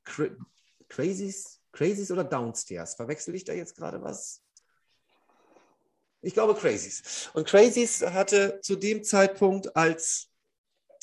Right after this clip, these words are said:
einer der wenigen Läden eben Bungee Boys und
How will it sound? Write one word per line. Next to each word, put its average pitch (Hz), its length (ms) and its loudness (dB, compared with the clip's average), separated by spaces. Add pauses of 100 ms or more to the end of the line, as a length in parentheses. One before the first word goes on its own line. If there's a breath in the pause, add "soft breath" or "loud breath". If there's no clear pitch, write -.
einer 185 220 2
der 175 160 2
wenigen 185 280 -4
Läden 170 360 -2
eben 147 500 -4 (580 soft breath)
Bungee 165 360 2
Boys 180 760 2 (600 soft breath)
und 139 580 0